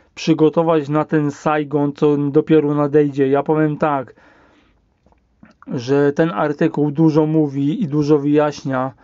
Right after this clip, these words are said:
ale ja już jestem przerażony tym, że urzędnicy unijni wpierdolą nam się w prywatne życie i to, czym palimy,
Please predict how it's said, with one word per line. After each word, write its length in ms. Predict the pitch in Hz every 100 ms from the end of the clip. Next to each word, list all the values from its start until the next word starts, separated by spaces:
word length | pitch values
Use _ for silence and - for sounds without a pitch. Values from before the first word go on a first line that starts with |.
| _ _ _ _ _ _ _ _ _ _ _ _ _ - 143 139
ale 200 | 139 147
ja 200 | 147 147
już 220 | 151 143
jestem 500 | 156 147 151 147 143 139 139
przerażony 720 | - - 151 147 143 156 147
tym, 280 | 143 156 151
że 280 | 139 147 160
urzędnicy 840 | 208 147 156 143 151 175 160 190
unijni 600 | 269 156 160 180 143 143
wpierdolą 560 | 151 - 151 147 165 160
nam 260 | 151 151 156
się 160 | 156
w 60 | -
prywatne 520 | 156 151 156 - 147
życie 420 | 147 151 143 143
i 240 | 143 147 139
to, 160 | 170
czym 200 | 156 156
palimy, 560 | 143 147 151 147 143